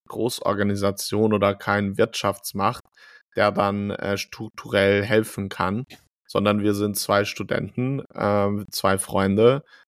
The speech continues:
die riesige, ähm, äh, Freundeskreis und Netzwerkkreis hat, die auch diese Einteilung stehen und mit Vollpower dahinter stehen. Und das, äh, sind wir vielleicht jetzt in einem Kreis seit ein paar Minuten über dieses Thema, aber das ist eigentlich,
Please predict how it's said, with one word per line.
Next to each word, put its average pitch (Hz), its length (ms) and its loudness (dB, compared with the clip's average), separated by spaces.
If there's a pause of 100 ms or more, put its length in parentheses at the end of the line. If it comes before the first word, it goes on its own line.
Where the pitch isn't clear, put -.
(140)
die 110 60 -2
riesige, 107 920 4 (160)
ähm, 101 640 0
äh, 98 300 -2
Freundeskreis 104 1000 2
und 104 160 -4
Netzwerkkreis 98 880 -2
hat, 101 240 -2
die 104 100 0
auch 101 240 0
diese 98 300 -4
Einteilung 98 580 -4 (260)
stehen 104 420 -2
und 98 120 0
mit 95 160 -4
Vollpower 101 680 2
dahinter 104 480 -4
stehen. - 340 -8 (160)
Und 110 220 -2
das, 104 380 -2
äh, 104 520 0 (140)
sind 113 360 -2
wir 117 160 0 (140)
vielleicht 113 460 -2
jetzt 113 200 -4
in 107 80 -8
einem 107 240 -2
Kreis 110 400 0
seit 113 200 2
ein 113 220 -4
paar 113 160 -2
Minuten 110 400 -2
über 101 200 2
dieses 104 400 -6
Thema, 110 320 0
aber 101 160 -6
das - 240 -8
ist - 200 -12
eigentlich, 113 580 -2